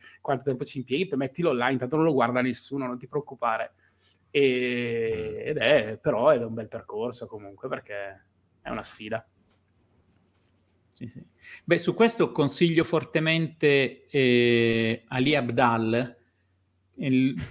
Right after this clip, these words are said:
Speaker 3: c'è Skillshare, dove lui ha messo dei bei corsi basic che praticamente sono free, perché quando ti iscrivi c'hai un mese gratuito e, e i
Speaker 2: Mm.
Speaker 3: suoi corsi te li spari in un giorno, perché è un'ora e mezza di contenuti molto, molto carini, eh, dove parla proprio di questo,
Speaker 2: Ok, quasi,
Speaker 3: esatto, con, con un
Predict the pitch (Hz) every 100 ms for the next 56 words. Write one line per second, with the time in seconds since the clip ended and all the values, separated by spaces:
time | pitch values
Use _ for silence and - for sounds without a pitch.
0 | - _ - 160 147 135 123 - - 165
1 | 156 - 160 135 120 123 127 147 135 131
2 | 123 - 135 123 120 147 135 139 127 -
3 | - 117 113 143 139 131 131 127 123 147
4 | 165 147 135 131 - 160 - 120 131 117
5 | 131 127 120 - 151 131 123 123 120 123
6 | 127 135 135 - 123 117 117 135 123 123
7 | 131 117 110 135 156 - _ _ _ _
8 | 131 131 139 127 - 131 151 139 - 131
9 | 117 117 - - 123 117 117 113 120 117
10 | 120 123 113 107 107 107 110 110 110 110
11 | 113 113 113 117 110 117 113 127 117 127
12 | 156 180 131 113 110 117 135 127 123 120
13 | 117 107 107 117 107 104 104 101 101 101
14 | 104 107 110 113 110 113 110 110 - 101
15 | - 90 87 160 - - 113 113 113 -
16 | 113 110